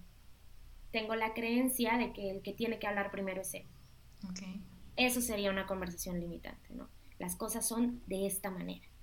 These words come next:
Speaker 2: Ok, perfecto. Y entonces, ¿cómo empiezo a trabajarlo? Ok, ya estoy dispuesta, ya sé que tengo pensamientos limitantes,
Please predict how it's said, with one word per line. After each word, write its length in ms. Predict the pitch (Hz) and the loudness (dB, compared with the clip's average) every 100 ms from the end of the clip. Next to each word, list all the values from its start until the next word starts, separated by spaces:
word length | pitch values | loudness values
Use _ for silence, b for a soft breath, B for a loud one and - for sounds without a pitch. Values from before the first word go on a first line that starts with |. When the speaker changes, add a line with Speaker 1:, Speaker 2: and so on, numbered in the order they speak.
| - - - - | -16 -16 -12 -4
Speaker 2:
Ok, 220 | 190 185 180 180 | -4 0 2 2
perfecto. 640 | 185 190 220 214 - 165 b b b b - | 0 2 4 4 0 -4 b b b b 6
Y 120 | 247 | 10
entonces, 600 | 269 269 302 311 339 349 | 10 10 10 10 8 8
¿cómo 340 | - 302 311 | 6 10 10
empiezo 280 | 339 311 302 | 10 8 8
a 40 | |
trabajarlo? 560 | 285 247 226 202 180 165 | 12 12 12 10 8 6
Ok, 180 | 190 185 190 170 - - - | 6 8 8 8 4 -6 2
ya 300 | 196 240 247 | 12 12 12
estoy 280 | 269 277 269 | 12 12 12
dispuesta, 840 | 277 - 254 254 262 - 285 233 | 12 12 12 12 12 10 12 12
ya 120 | 262 | 12
sé 140 | 269 302 | 12 12
que 80 | 294 | 12
tengo 240 | 285 285 | 12 12
pensamientos 480 | 269 254 214 202 214 | 12 12 12 10 8
limitantes, 640 | 196 180 - 180 - - | 8 8 6 2 -2 -6